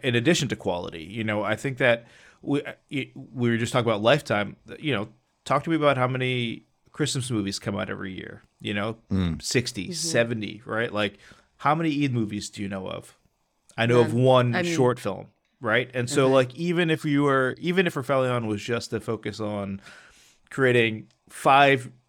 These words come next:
Speaker 1: Christmas movies over the next decade and, and continuing that trend, like, you know, there's money to be made in the, in them hills, as they say, right? And so, and then, uh, the second part of that is that there is this h-,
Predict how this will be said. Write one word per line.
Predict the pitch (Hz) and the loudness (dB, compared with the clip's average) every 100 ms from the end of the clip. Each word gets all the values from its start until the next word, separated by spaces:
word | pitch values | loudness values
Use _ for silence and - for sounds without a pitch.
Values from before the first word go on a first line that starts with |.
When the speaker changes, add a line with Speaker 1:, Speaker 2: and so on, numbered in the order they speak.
| _ | _
Speaker 1:
Christmas | - 151 - 131 127 | -2 0 0 -2 0
movies | 131 120 120 113 | -2 0 0 0
over | 117 110 | 0 0
the | 110 | -2
next | 113 120 - | -2 -4 -2
decade | 127 127 117 110 110 | -2 0 -2 -2 -2
and, | 107 107 104 | -2 -4 -10
and | 110 107 | -8 -8
continuing | - 104 - 127 120 | -6 -8 -6 -6 -4
that | 110 | -6
trend, | 104 151 139 120 | -4 -4 -4 -2
like, | 107 104 - _ _ - | -2 -2 -4 _ _ -8
you | 131 | -2
know, | 117 | 0
there's | 113 117 | 0 0
money | 113 123 131 | 0 0 0
to | 123 | -2
be | 117 | -4
made | 110 120 117 | -2 -2 -2
in | 110 | -2
the, | 107 107 107 | -4 -4 -6
in | 110 104 | -8 -6
them | 104 | -4
hills, | 107 127 110 104 | -4 -2 -4 -6
as | 98 | -10
they | 110 107 | -8 -8
say, | 113 110 | -8 -6
right? | 110 120 | -2 -2
And | 110 107 | -4 -4
so, | 127 113 113 107 - - - - | 0 2 2 -2 -12 -20 -16 -2
and | 160 | 0
then, | 151 135 127 | 2 0 -4
uh, | 131 - | -8 -6
the | 127 | -2
second | 196 196 151 | 0 0 0
part | 110 | 0
of | 98 | 0
that | 98 101 | 0 -2
is | 101 | 0
that | 113 104 104 | -2 -2 -4
there | 113 143 147 | 0 2 2
is | 131 | 0
this | 117 - - | -4 -8 -10
h-, | - - - | -16 -20 -20